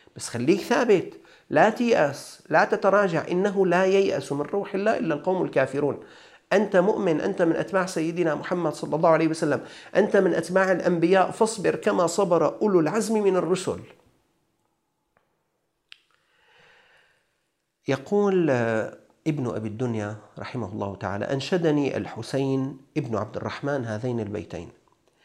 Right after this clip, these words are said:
'عسى فرج يكون عسى، نعلل أنفسنا بعسى، وأقرب ما يكون المرء من فرج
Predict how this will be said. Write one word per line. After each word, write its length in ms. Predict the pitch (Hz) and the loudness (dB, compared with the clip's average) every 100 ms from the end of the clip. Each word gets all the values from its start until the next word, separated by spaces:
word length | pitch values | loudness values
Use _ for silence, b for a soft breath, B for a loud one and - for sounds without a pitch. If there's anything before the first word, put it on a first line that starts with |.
| b b b _ | b b b _
'عسى 480 | 160 208 214 170 135 | 0 0 2 0 0
فرج 500 | - 165 160 151 156 160 160 160 - | 0 0 0 0 0 0 0 -2 -4
يكون 520 | 123 113 156 147 127 | -6 -4 -2 -2 -2
عسى، 460 | 101 127 - 92 92 - _ _ _ _ _ _ b b b b b - | -4 -6 -6 -10 -12 -16 _ _ _ _ _ _ b b b b b -2
نعلل 920 | 135 139 165 233 226 196 180 151 139 | 2 4 4 2 2 4 4 4 2
أنفسنا 840 | 143 139 127 233 - 151 127 110 | 0 -2 -4 -6 -4 -2 0 -2
بعسى، 540 | 101 110 104 107 95 85 - _ _ _ _ _ _ _ _ b b b b | -2 -4 -4 -6 -10 -14 -18 _ _ _ _ _ _ _ _ b b b b
وأقرب 640 | 170 - 165 - 160 135 127 | 0 4 2 2 -2 0 0
ما 300 | 123 147 139 | 0 2 2
يكون 560 | 113 107 - 131 120 | 0 -2 -2 -2 -2
المرء 560 | 107 113 143 165 - 165 | -2 -2 -2 -2 -2 -2
من 240 | 156 123 | 0 -2
فرج 480 | 113 - 165 160 147 | -4 -4 -2 -2 0